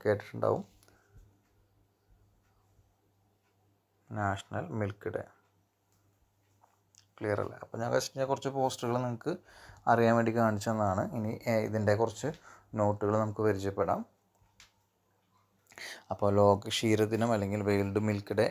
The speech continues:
എല്ലാ വർഷവും ആചരിക്കുന്നത് കണ്ട, ഇന്ത്യയിൽ നവംബർ ഇരുപത്തിയാറിനാണ് ദേശീയ ക്ഷീരദിനമായി ആചരിക്കുന്നത്. കൃത്യമായിട്ട് പറയുന്നുണ്ട്, കണ്ടില്ലേ? അപ്പോൾ,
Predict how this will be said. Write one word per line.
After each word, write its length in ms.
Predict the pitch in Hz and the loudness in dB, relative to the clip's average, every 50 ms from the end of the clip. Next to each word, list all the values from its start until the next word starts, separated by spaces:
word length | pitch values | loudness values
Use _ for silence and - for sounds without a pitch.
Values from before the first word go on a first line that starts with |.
| - 110 | 2 2
എല്ലാ 240 | 104 101 101 101 107 131 143 - - - - - _ _ - | 2 4 4 4 4 4 2 -2 -8 -16 -20 -20 _ _ -8
വർഷവും 260 | 113 - - 117 117 117 | -8 -2 0 2 4 6
ആചരിക്കുന്നത് 640 | 110 107 104 101 104 104 104 101 - 98 95 95 98 | 6 6 6 6 2 0 0 -2 -6 -6 -2 -2 -2
കണ്ട, 140 | 95 90 90 90 - - _ _ | 0 0 -4 -4 -8 -14 _ _
ഇന്ത്യയിൽ 320 | 113 107 101 98 98 104 113 | -8 -6 -4 -2 0 0 2
നവംബർ 340 | 113 107 101 101 95 107 120 - | 2 2 2 2 0 -2 -2 -2
ഇരുപത്തിയാറിനാണ് 1080 | 117 104 107 104 104 - - 120 117 110 107 107 104 101 107 113 110 104 98 98 113 180 180 - - - - _ _ _ | -2 0 0 0 0 -2 -4 -4 -2 2 2 2 2 2 2 0 0 0 0 0 -2 -4 -6 -8 -16 -20 -20 _ _ _
ദേശീയ 420 | 107 107 104 101 - - 104 101 113 165 165 - _ | -2 -2 -2 -2 -2 -4 -2 -2 -2 -2 -2 -6 _
ക്ഷീരദിനമായി 840 | - - - 107 101 104 101 107 110 117 104 101 101 101 98 104 123 135 | -12 -10 -6 -2 0 2 2 2 2 2 0 0 0 0 0 0 2 2
ആചരിക്കുന്നത്. 640 | 127 113 104 104 101 98 95 - 92 90 87 95 - _ _ _ | 2 2 2 0 -2 -2 -4 -8 -12 -12 -12 -14 -16 _ _ _
കൃത്യമായിട്ട് 520 | - 120 113 - 131 123 120 117 113 113 | -12 -10 -6 -6 -2 0 0 0 0 -2
പറയുന്നുണ്ട്, 500 | 107 113 107 104 98 95 98 98 95 - - - _ - _ - _ - - _ _ - | -4 -2 -2 -2 -2 -2 -4 -6 -8 -10 -12 -14 _ -20 _ -20 _ -20 -20 _ _ -10
കണ്ടില്ലേ? 360 | - 104 107 95 92 - - - - - - - - - - - - - _ - - - - - - - - - | -4 -4 -2 -2 -2 -6 -8 -10 -16 -20 -20 -20 -20 -20 -20 -20 -20 -20 _ -20 -20 -18 -18 -18 -20 -12 -6 -4
അപ്പോൾ, 260 | 104 104 - 113 | -4 0 0 0